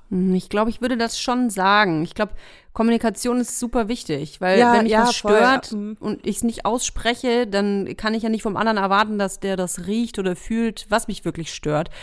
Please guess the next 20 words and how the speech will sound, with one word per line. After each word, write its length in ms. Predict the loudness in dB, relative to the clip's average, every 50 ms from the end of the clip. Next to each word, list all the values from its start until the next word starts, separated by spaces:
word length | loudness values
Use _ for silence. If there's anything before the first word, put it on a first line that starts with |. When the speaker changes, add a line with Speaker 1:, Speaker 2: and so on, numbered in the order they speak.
| -18 -18 -20 -16 -12 -10
Speaker 1:
Deswegen, 560 | -8 -6 -2 -2 0 0 0 0 0 -2 -2
äh, 240 | -4 -4 -6 -6 -2
auch 160 | 0 0 2 6
immer 180 | 6 6 8
in, 140 | 8 6 4
in, 320 | 2 2 0 2 2 0
in 140 | 0 0 0
Ich-Botschaften, 880 | 0 0 -2 0 0 0 0 -2 -2 -4 -4 -4 -4 -4 -6 -6 -4 -2
ne? 260 | 0 0 0 -2 -2 -6 -10 -20 -20 -20 -8 -2
Ich 140 | 0 2 2
Speaker 2:
Immer 340 | 2 2 2 2 4 2
Speaker 1:
fühle 340 | 0 0 0 2 6 6 8
Speaker 2:
schön 80 | 8 8 8 6
Speaker 1:
mich 260 | 4 2 0 -4 -6
Speaker 2:
in 80 | -6 -2
Speaker 1:
gerade 200 | 0 0 2 2
unsicher, 600 | 0 0 0 0 2 2 0 2 2 2 2 2 2
Speaker 2:
Ich-Botschaften 60 | 2 2
Speaker 1:
weil 460 | 4 4 4 4 4 4 4 4 2
Speaker 2:
sprechen. 380 | 2 0 -2 -4 -4 -6 -8 -10